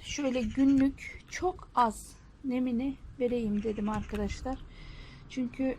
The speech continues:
günlük nemini vermezsem eğer diplerinin kuruyup böyle şey olduğunu gördüm. Rüzgarlı hava çünkü. Rüzgarda şöyle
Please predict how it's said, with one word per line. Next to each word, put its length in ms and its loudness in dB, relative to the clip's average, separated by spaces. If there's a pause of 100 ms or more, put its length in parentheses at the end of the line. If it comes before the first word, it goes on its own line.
(140)
günlük 420 -2
nemini 340 0
vermezsem 720 2
eğer 340 0 (580)
diplerinin 600 0
kuruyup 640 0 (1080)
böyle 360 4 (160)
şey 260 2
olduğunu 480 2
gördüm. 440 0 (240)
Rüzgarlı 580 0
hava 260 -2
çünkü. 580 -4 (480)
Rüzgarda 640 -4 (1080)
şöyle 580 -2